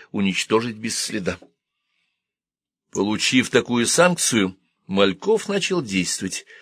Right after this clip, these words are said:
Прежде всего он приказал выкатить несколько грузовых автомобилей и запустить двигатели, а в тупик загнать легковушку, повернув ее радиатором к воротам. Потом Мальков пошел за Каплан, который оставил в полуподвальной комнате.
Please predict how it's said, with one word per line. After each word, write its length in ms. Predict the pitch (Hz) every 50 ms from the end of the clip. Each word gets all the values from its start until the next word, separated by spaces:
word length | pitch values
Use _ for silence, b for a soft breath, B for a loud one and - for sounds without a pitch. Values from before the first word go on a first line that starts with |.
| B B B B B B
Прежде 420 | _ 165 180 196 196 175 165 196
всего 260 | 185 - - 185 180 185
он 120 | 185 175
приказал 400 | 170 - 170 165 160 175 170 160
выкатить 480 | 147 156 160 - 170 139 160 151 - -
несколько 460 | 165 165 151 - - 160 139 147 139
грузовых 420 | 139 143 131 151 151 165 143 -
автомобилей 640 | 147 139 - - 156 151 147 127 110 101 95 98 95 - _ _ _ _ _ _ _ _ _ _
и 100 | - 123
запустить 480 | 120 139 135 160 143 - - 185 175
двигатели, 600 | 139 120 113 110 95 92 85 - 95 90 90 b b b b b b b b b
а 160 | - 123 127
в 80 | -
тупик 400 | - - 147 143 - 233 247 190
загнать 420 | 139 123 120 104 98 120 120 117 -
легковушку, 880 | 117 117 117 - - - - 131 165 220 240 - - - 208 214 190 B B B
повернув 420 | - 127 113 110 110 131 123 - 117
ее 160 | 113 110 107
радиатором 540 | 110 107 98 101 120 147 156 156 139 131 131
к 80 | -
воротам. 380 | 120 110 101 101 95 - 95 - _ _ _ _ _ _ _ _ _ _ _ _ _ _ _ _
Потом 300 | - 104 101 120 117 117
Мальков 380 | 117 113 104 101 120 117 -
пошел 260 | - 113 - - 120 110
за 160 | 101 117 117
Каплан, 540 | - 127 123 - - 107 107 104 101 98 95
который 340 | - 104 92 95 92 95
оставил 420 | 95 - - - 107 101 101 98 B B B B B
в 60 | -
полуподвальной 600 | - 113 104 92 110 104 101 107 107 107 110 113
комнате. 520 | 110 - 104 98 98 101 95 - - -